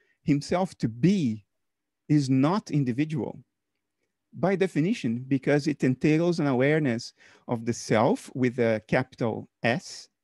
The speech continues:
you know, th-, the archetype of the self, not only the image, but the ousia, the, the, the substance,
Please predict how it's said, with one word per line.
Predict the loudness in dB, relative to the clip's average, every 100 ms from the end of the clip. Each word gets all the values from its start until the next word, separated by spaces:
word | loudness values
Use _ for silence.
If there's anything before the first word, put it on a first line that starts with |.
| _ _ _ _ _ -6
you | -4
know, | -4
th-, | -8 -12 -12 0
the | 2
archetype | 4 0 -2 -4 -4 -4 -6
of | -8
the | -8
self, | -2 -2 -2
not | -4 -4
only | -2 0
the | 2 2
image, | 2 0 -2 -10 -16
but | -6 -4 -4 -6 -10
the | -2 0
ousia, | 0 -2 0 0 0 0
the, | -2 -2
the, | -2 -6 -6 -8
the | -8
substance, | -8 -8 -6 -6 -6 -6 -6 -12 -20